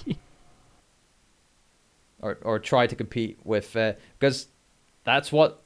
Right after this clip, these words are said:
Speaker 2: they were advertising Anthem as, was a Destiny
Speaker 1: Yep.
Speaker 2: killer.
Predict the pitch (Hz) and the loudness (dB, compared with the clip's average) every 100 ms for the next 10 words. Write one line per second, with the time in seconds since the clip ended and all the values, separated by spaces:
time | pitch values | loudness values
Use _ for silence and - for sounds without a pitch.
0 | 135 139 143 131 123 _ - 131 139 151 | 0 2 4 0 -2 _ 0 0 2 2
1 | 147 147 143 - - - - 127 151 151 | 2 0 -4 -6 -10 -14 -4 -2 -2 -2
2 | 143 151 135 123 - 104 113 117 117 143 | 0 0 0 -2 -6 -2 0 0 2 2
3 | 143 127 135 117 107 117 | 2 0 2 2 2 0